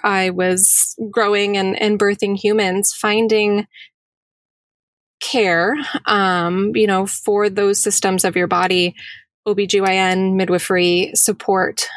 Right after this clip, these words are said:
um, as a non-cisgendered, you know, person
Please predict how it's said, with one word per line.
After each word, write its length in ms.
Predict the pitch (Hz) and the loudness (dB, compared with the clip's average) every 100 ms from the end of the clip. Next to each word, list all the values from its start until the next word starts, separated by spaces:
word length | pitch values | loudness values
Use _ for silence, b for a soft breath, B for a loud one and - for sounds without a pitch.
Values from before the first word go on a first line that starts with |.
| - | -2
um, 400 | 208 190 185 214 - _ _ _ _ _ _ _ _ _ | 0 2 0 -4 -8 _ _ _ _ _ _ _ _ _
as 220 | 233 233 | -2 2
a 80 | 214 | 2
non-cisgendered, 1200 | 208 202 196 202 208 190 - 185 185 190 190 - - - _ | 2 2 2 2 0 0 0 -2 2 0 0 -4 -8 -14 _
you 120 | 226 214 | -2 0
know, 140 | 185 | 0
person 640 | - - 311 - 190 180 | -2 -2 2 2 2 0